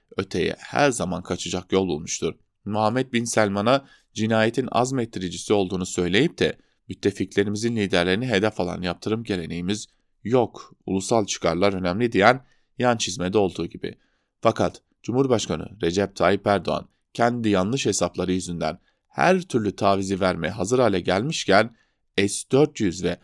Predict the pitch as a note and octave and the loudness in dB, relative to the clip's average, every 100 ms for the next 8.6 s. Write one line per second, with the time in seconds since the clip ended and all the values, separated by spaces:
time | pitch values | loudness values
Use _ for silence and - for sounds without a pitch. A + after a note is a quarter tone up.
0 | _ - C3 E3+ F#3 - F#2 F#2 - F2+ | _ -4 4 6 4 0 0 0 -4 -4
1 | - E2 D#2+ E2 G#2 - - A2+ G#2 F#2 | -2 -4 -4 -4 -4 -2 2 2 0 -6
2 | F2+ E2 C#2 F2+ F2+ F#2+ E2+ G2+ A2+ - | -4 -4 -2 2 4 4 4 4 4 0
3 | _ - C3 F2 - - D2+ E2 D#2+ D#2+ | _ -2 -2 -2 -4 -6 -6 -6 -8 -8
4 | - - - - - _ _ - C#3+ - | -10 -12 -10 -12 -12 _ _ -4 -2 -2
5 | A#2+ G#2+ F#2 E2+ G2 F#2+ F#2 F2+ F2 G2 | -2 -2 -2 -2 -2 0 0 0 0 2
6 | A2+ - - G#2+ G#2 C3 G2+ - D#2 D#2 | 2 -2 2 2 4 4 4 2 -4 -4
7 | _ _ - A2 C3 D#3+ C3 G2 - F#2 | _ _ -12 -4 -2 0 0 0 0 -2
8 | F2 E2+ F2 F2 E2+ - | 0 -2 -2 -4 -4 -4